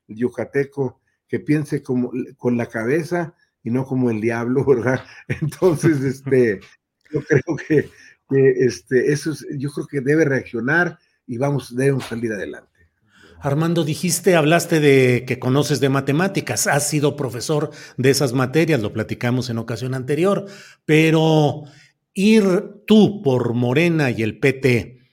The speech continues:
Speaker 2: y otro candidato por el Verde, ¿sería en aritmética electoral favorecer al pri?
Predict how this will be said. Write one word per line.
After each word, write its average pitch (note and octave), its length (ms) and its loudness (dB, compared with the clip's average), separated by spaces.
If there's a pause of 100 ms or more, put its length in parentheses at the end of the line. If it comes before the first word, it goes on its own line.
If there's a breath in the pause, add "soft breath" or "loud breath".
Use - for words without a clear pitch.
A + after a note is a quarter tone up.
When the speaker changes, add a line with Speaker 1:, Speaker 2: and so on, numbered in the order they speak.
(180 soft breath)
Speaker 2:
y A#2 180 -6
otro G3 340 0
candidato C3+ 720 -2
por A#2 160 -6
el A#2+ 200 -2
Verde, C3 580 0 (400)
¿sería C#3+ 800 0
en C#3 160 -2
aritmética C3+ 760 -2
electoral B2 720 -4 (240 soft breath)
favorecer C3+ 580 -2
al D3 160 -4
pri? D#3+ 340 -10